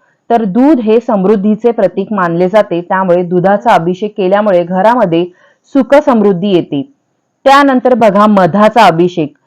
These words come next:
तर मध हे गोडव्याचे प्रतीक आहे. मधयुक्त जलाने अभिषेक केल्यामुळे धनसंचय वाढतो अशी मान्यता आहे. त्यानंतर असतो तो म्हणजे दह्याचा अभिषेक.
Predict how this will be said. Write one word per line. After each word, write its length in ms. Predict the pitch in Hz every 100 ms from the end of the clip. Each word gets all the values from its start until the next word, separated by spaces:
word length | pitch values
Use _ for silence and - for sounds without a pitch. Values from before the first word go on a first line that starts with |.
| _ _ _
तर 120 | 247 247
मध 280 | 240 285
हे 180 | 233 214
गोडव्याचे 560 | 226 208 175 185 190 247
प्रतीक 400 | 220 175 190 185
आहे. 280 | 165 156 147 _ _ _ - 220
मधयुक्त 560 | 214 240 277 302 294 285
जलाने 380 | 247 220 220 202
अभिषेक 540 | - 180 196 - 233 233
केल्यामुळे 480 | 190 196 214 190
धनसंचय 760 | 185 190 196 247 269 214 240 233
वाढतो 580 | 208 175 180 175 175 -
अशी 260 | 180 175 233
मान्यता 460 | 196 156 165 170
आहे. 280 | 170 151 151 139 - - _ _ _ _ -
त्यानंतर 540 | 277 294 285 262 269
असतो 440 | 269 208 208 220 214
तो 160 | 226
म्हणजे 340 | 202 180 180 226
दह्याचा 560 | 202 165 175 175 202
अभिषेक. 480 | 175 156 165 165 131